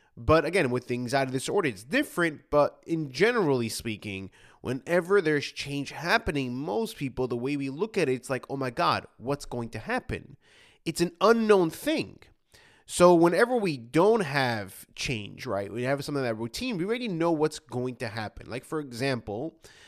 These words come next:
whenever somebody is working at a job, ready for so many years, and that person gets fired, all of a sudden they start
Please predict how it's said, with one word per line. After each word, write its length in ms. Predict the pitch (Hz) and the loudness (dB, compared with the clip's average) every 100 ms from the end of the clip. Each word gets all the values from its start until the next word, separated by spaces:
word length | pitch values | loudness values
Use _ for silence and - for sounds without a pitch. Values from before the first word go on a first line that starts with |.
| - | -12
whenever 400 | - 151 185 196 | -2 0 2 2
somebody 680 | - - 160 147 139 135 - | 0 0 2 2 2 0 -6
is 640 | 123 123 120 120 113 - - _ _ | -4 -4 -4 -6 -8 -12 -14 _ _
working 380 | - 147 170 170 | 0 0 2 0
at 60 | 143 | 0
a 20 | |
job, 480 | 120 120 80 50 - - _ _ | 0 -2 -2 -4 -12 -20 _ _
ready 180 | 131 131 | -4 -2
for 160 | 135 | -4
so 320 | 123 - 151 147 | -4 -2 0 0
many 160 | 143 | 0
years, 420 | 127 110 92 - | -2 -4 -6 -8
and 140 | - 117 | -12 -2
that 180 | 165 214 | -2 0
person 380 | 143 - 151 | -4 -4 -8
gets 260 | 113 117 - | -4 -4 -6
fired, 600 | - 226 262 92 53 - _ _ _ _ | -4 0 0 -2 -8 -14 _ _ _ _
all 180 | - 208 | 4 6
of 60 | 202 | 6
a 80 | |
sudden 400 | 170 - 233 175 | 0 0 0 0
they 140 | 127 170 | -2 -4
start 420 | - - 117 - | -4 0 2 0